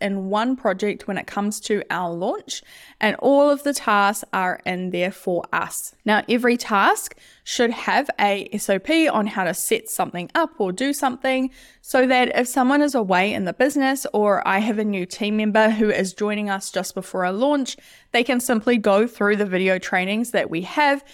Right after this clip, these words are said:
and they are really easily supported and they know exactly what they need to do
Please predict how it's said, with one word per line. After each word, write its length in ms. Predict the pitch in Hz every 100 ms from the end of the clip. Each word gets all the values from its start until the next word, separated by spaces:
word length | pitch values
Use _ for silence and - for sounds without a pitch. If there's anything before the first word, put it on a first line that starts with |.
| - -
and 160 | 240 240
they 80 |
are 120 | 240 220
really 320 | 226 240 240
easily 320 | 202 202 202
supported 560 | 202 196 - 254 233 220
and 160 | 175 196
they 60 |
know 180 | 196 190
exactly 640 | 185 214 214 247 262 277
what 160 | 240 202
they 160 | 196
need 220 | 185 180 180
to 100 | 190
do 340 | 185 180 247